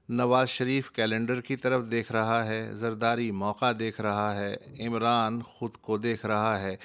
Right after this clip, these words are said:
और इमरान को सब देख रहे हैं। पीछे कहीं सुप्रीम कोर्ट भी खड़ी है। बकौल माओ जेतुंग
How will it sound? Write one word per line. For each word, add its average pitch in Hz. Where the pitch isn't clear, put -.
और 120
इमरान 120
को 107
सब 95
देख 95
रहे 92
हैं। 80
पीछे 160
कहीं 131
सुप्रीम 127
कोर्ट 110
भी 98
खड़ी 92
है। 87
बकौल 175
माओ 139
जेतुंग 120